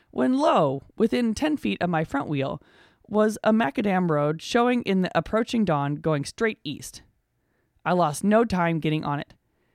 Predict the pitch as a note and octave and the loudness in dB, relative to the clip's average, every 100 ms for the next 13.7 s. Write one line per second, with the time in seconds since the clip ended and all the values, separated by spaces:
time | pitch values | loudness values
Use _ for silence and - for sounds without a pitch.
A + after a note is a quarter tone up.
0 | _ - F#3 F3 - C4 D#4+ C#4 - D3+ | _ -2 -2 -2 -4 -2 0 0 0 -2
1 | - - - A3 A3 - G#3 A3 G#3 - | -4 -12 0 4 4 2 -4 0 0 0
2 | A#3 A3+ F3+ E3+ E3+ - - _ D3 G3+ | 0 2 2 2 2 -2 -12 _ -8 0
3 | G3+ D#3 C#3 C#3 - _ _ _ - G#3 | 2 2 2 -4 -10 _ _ _ 0 0
4 | A3 C4 A#3+ G#3+ - _ _ _ - D4+ | 0 2 2 0 -4 _ _ _ -4 0
5 | D#4 D4 B3+ G3 G3 G#3 G#3+ G3 - E3+ | 2 2 -2 -2 0 2 2 0 2 0
6 | D#3+ F3+ D#3 - F#3 B3 C4 G3 E3 D#3 | 2 0 -2 -6 -2 -2 0 0 0 0
7 | E3 - G#3 F3+ D#3 D3+ G3+ G#3 - E3+ | -2 -2 0 2 2 2 0 0 -2 -2
8 | G#3 G3+ C#3+ - _ _ _ _ _ - | -2 -2 -4 -8 _ _ _ _ _ 0
9 | D4+ C4+ - E4 F4 B3+ F3 - G3 A#3+ | 2 4 2 0 2 2 0 -2 -2 0
10 | - G3 F#3 F3+ G#3+ E3+ C#3 C#3+ - E3+ | 2 2 4 2 0 -2 -2 -4 -2 -4
11 | D#3+ G#3 B3 A#3+ F3 E3+ D3+ D#3 D3 E3 | 0 0 0 0 0 0 0 -2 -2 -4
12 | D#3+ - - F#3+ - _ _ _ A3+ C4+ | -4 -6 -8 -10 -10 _ _ _ -4 0
13 | D4 A3+ C4 C#4 - C#3 | 4 6 6 4 -2 -2